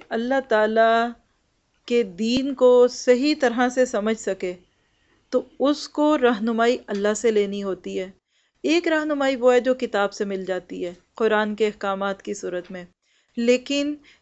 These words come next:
एक वो रहनुमाई होती है जो अल्लाह के साथ ताल्लुक़ के नतीजे में मिलती है। बदलते हुए हालात, वक्त, ज़रूरियात, और उसके लिए भी नमाज एक बेहतरीन काम करती है। और कुरान पाक में ये मिजाज कई जगह है कि कई दफ़ा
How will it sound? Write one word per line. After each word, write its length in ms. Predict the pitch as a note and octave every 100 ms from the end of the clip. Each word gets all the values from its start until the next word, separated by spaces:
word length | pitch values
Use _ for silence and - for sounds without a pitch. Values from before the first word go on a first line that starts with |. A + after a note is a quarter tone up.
| -
एक 340 | B3+ C#4+ D4 G#3
वो 180 | A#3 E4
रहनुमाई 480 | D4+ B3+ A3+ A3+ A3
होती 220 | G#3+ A3+
है 80 | A#3+
जो 120 | A3+
अल्लाह 240 | F#3+ G3+
के 140 | G3+ G#3+
साथ 280 | A3+ A3+ -
ताल्लुक़ 420 | G3+ F#3 F#3+ A3+
के 80 | A3
नतीजे 380 | G#3 G3 F#3+ F#3+
में 140 | F#3 F3+
मिलती 360 | F3+ E3 F3+
है। 140 | F3+ F#3 _ _ _ G3
बदलते 440 | A3 A#3 A3+ A3+
हुए 180 | G#3 G#3
हालात, 640 | G3+ G3+ G3 G3+ G3+ G3+ -
वक्त, 500 | F3+ G3+ G#3+ G#3 -
ज़रूरियात, 680 | G3 G3 G#3 G3+ G3+ G#3 B3 _ _ _ -
और 140 | A#3+ A#3+ -
उसके 340 | C#4+ C#4+ - C4+
लिए 200 | A#3+ A#3+
भी 120 | A#3
नमाज 560 | G#3 G3+ G3+ G#3+ A#3 -
एक 160 | G#3+ G#3
बेहतरीन 560 | G3+ G3+ - A3 A#3+ C4
काम 240 | B3 F#3+ F#3+
करती 400 | F#3+ F3 - F#3+
है। 140 | F3 - - - -
और 100 | B3+
कुरान 320 | C4 C4 C#4+
पाक 300 | D4 A#3+ A#3+ A#3
में 60 | A#3+
ये 120 | A#3
मिजाज 380 | A3 G3+ G3+ G3+
कई 220 | - A#3+ B3
जगह 300 | G#3 G3 G#3
है 120 | G#3+
कि 180 | A3 G3+ -
कई 280 | A3 A#3+ B3+ G3+
दफ़ा 340 | G#3 G#3+ A3+